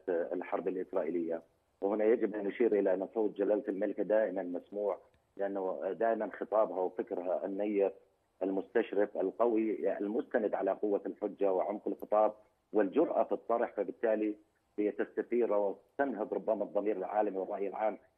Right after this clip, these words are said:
الدولي أن يتحمل مسؤولياته من خلال تسليطها الضوء على بعض، للأسف، السقطات للشرعية الدولية التي لم تتحمل مسؤولياتها سواء في إطار المؤسسات أو المواثيق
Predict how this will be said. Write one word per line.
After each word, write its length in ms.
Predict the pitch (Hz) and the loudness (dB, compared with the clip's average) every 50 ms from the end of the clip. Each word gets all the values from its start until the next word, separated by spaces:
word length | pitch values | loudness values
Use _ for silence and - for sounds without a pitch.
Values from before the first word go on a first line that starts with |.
| _ _ - | _ _ -6
الدولي 380 | 101 92 82 131 143 160 139 123 | -4 -2 0 2 2 2 2 0
أن 80 | 117 | 0
يتحمل 560 | 117 127 - - - 160 165 156 127 110 107 101 | -2 -4 -8 -8 -6 -4 -2 0 0 0 0 -2
مسؤولياته 720 | 101 98 - 92 92 95 98 101 101 104 104 - 104 104 - - _ _ _ _ - | -4 -4 -4 -4 -4 -2 0 2 2 2 2 0 -2 -4 -4 -8 _ _ _ _ -12
من 100 | 110 107 | -10 -6
خلال 320 | - - - 147 156 - | -2 2 2 2 2 2
تسليطها 440 | - 127 - - 143 156 156 - 127 | -2 -4 -4 -2 -4 -2 0 0 0
الضوء 280 | 117 90 110 147 143 123 | 0 0 2 0 0 2
على 220 | 110 113 113 104 | 0 0 0 0
بعض، 380 | 101 123 120 120 107 92 90 101 | 0 -2 -2 -2 -4 -6 -6 -4
للأسف، 500 | 110 110 - - 117 123 117 - - - - _ _ _ _ _ _ _ - | -4 -4 -2 -2 -4 -4 -4 -6 -10 -10 -12 _ _ _ _ _ _ _ -2
السقطات 840 | 101 104 - - 110 - - 120 117 - 110 113 127 147 165 151 - | -2 -2 0 -2 -4 -2 -2 -2 0 0 0 0 2 2 0 0 -2
للشرعية 460 | 120 107 - - 107 101 101 113 117 104 | -6 -10 -8 -8 -8 -6 -4 -4 -4 -4
الدولية 380 | - - 110 101 98 107 107 | -4 -4 -6 -4 -2 -2 -2
التي 240 | 107 107 101 - 107 | -2 -2 -4 -6 -4
لم 160 | 101 113 127 | -4 -4 -4
تتحمل 520 | 131 - 120 - 101 - - 110 110 104 101 | -6 -8 -10 -10 -10 -10 -8 -6 -6 -4 -6
مسؤولياتها 560 | 101 - - 101 98 107 107 104 - 104 90 - | -6 -6 -6 -4 -2 -2 -2 -2 -2 -4 -4 -4
سواء 400 | 104 101 110 110 101 90 - - _ _ _ _ - | -2 2 2 2 2 0 -4 -12 _ _ _ _ -4
في 120 | 110 107 | -2 0
إطار 220 | 101 - 117 117 120 | 2 2 2 2 2
المؤسسات 640 | 131 120 117 113 117 - - 113 - 135 131 131 - | 2 0 -2 -2 -2 -2 -6 -4 0 2 2 2 2
أو 160 | - 135 143 | 2 2 2
المواثيق 580 | 135 127 120 117 117 117 113 - 117 117 117 120 | 2 0 0 0 0 0 0 0 0 0 -2 -2